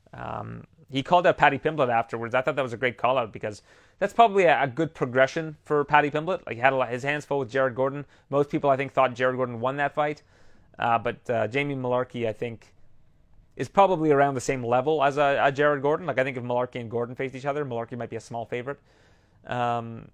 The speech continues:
and I think that Paddy Pimblett against Mullarkey would be a really good logical next step for Paddy Pimblett. Uh, Jack Jenkins defeats Don Shainis. Um, unanimous decision victory.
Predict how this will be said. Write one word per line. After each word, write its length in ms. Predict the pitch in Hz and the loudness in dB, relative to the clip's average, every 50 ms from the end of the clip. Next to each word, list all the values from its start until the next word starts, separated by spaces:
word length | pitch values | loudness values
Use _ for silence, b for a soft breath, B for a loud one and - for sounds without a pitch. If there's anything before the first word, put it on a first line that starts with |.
| _ _ | _ _
and 100 | - 127 | -4 -4
I 40 | 120 | -4
think 160 | 117 139 131 | -4 -4 -4
that 120 | 127 127 - | -4 -6 0
Paddy 260 | - 127 123 120 117 | 0 0 0 0 -4
Pimblett 380 | - 127 120 120 120 117 - | -8 -8 -6 -6 -6 -6 -8
against 260 | - 113 113 110 107 - | -8 -8 -8 -8 -8 -8
Mullarkey 280 | 113 110 113 113 - | -8 -8 -8 -8 -8
would 100 | 117 110 | -10 -10
be 80 | 104 107 | -8 -10
a 40 | 104 | -10
really 180 | 107 107 107 | -10 -10 -12
good 200 | 101 - 113 107 | -10 -10 -10 -8
logical 440 | 107 107 107 113 110 - - - 110 | -4 -2 -2 -2 -2 -4 -10 -12 -12
next 160 | 110 110 - | -14 -14 -12
step 240 | - - 117 - _ _ | -8 -8 -8 -8 _ _
for 380 | _ 120 120 117 107 87 - _ _ | _ -4 -4 -4 -4 -6 -12 _ _
Paddy 220 | - 101 104 101 | -12 -12 -12 -10
Pimblett. 260 | 95 101 98 - - - _ _ _ _ _ _ _ _ _ _ _ b b b b b b b b | -12 -14 -18 -18 -20 -20 _ _ _ _ _ _ _ _ _ _ _ b b b b b b b b
Uh, 160 | - 117 113 | 0 0 0
Jack 300 | 110 127 156 165 165 - | 4 4 4 4 4 0
Jenkins 400 | - 165 170 175 202 185 175 143 | -4 -4 -4 -2 -4 -6 -6 -4
defeats 340 | 127 139 - - 160 139 - | -6 -8 -6 -6 -10 -10 -8
Don 300 | 127 127 131 139 135 135 | -2 0 0 0 0 -4
Shainis. 540 | - - 175 190 208 220 214 - - - - b b b b b b b b b b b b - | -4 -4 -4 -2 -2 -4 -6 -6 -12 -18 -20 b b b b b b b b b b b b -8
Um, 520 | - 123 123 120 120 123 120 120 123 123 - _ _ _ - - - _ _ 87 113 - 160 _ _ _ _ _ _ _ _ _ _ _ _ _ - | -2 0 2 2 2 2 0 -2 -4 -8 -14 _ _ _ -20 -20 -20 _ _ -20 -20 -20 -20 _ _ _ _ _ _ _ _ _ _ _ _ _ -12
unanimous 380 | - 131 139 151 165 170 160 147 | -6 0 2 2 2 2 -2 -4
decision 380 | 131 139 127 160 160 147 143 135 | -6 -4 -2 -2 -2 -2 0 -2
victory. 420 | 147 147 - 151 151 151 143 - | -2 -2 -2 -4 -2 -2 -4 -4